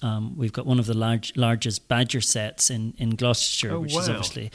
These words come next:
Speaker 1: which is obviously of significant importance. And,
Speaker 2: Mm.
Speaker 1: um, and it just seemed to, you know, cry out for, for animals. So we started with, with, uh, with chickens until the children asked me one day, "Do you think we could ever have goats here?" And, um,
Speaker 2: Mm-hmm.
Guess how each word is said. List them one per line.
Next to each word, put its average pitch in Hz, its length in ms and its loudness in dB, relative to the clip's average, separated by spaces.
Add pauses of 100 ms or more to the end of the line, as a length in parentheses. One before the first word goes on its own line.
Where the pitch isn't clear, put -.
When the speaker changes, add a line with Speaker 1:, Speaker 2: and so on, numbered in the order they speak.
(640)
Speaker 1:
which 151 220 0
is 135 100 4
obviously 143 300 2
of 104 80 2
significant 127 560 4
importance. 113 600 -6
And, 123 320 0 (240)
Speaker 2:
Mm. 123 320 -8
Speaker 1:
um, 127 320 0
and 147 80 -2
it 139 120 -6
just - 180 8
seemed 131 280 8
to, 120 380 0
you 131 80 -4
know, 117 180 -2
cry 120 420 2
out 113 260 -2
for, 113 300 -4
for - 180 2
animals. 113 300 4
So 156 100 6
we 156 60 4
started 175 280 6
with, - 300 -6
with, - 320 -4
uh, 117 300 0
with 131 160 0
chickens 123 500 2
until 127 280 0
the 117 100 0
children 117 400 0
asked 113 280 0
me 117 200 -2
one 113 220 0
day, 110 340 0 (440)
"Do - 60 -2
you 170 40 0
think 220 180 -2
we 202 80 0
could 196 160 0
ever 190 160 2
have 190 180 0
goats - 320 0
here?" 95 280 -6 (220)
And, 120 320 -4
um, 113 240 -4
Speaker 2:
Mm-hmm. 101 200 -2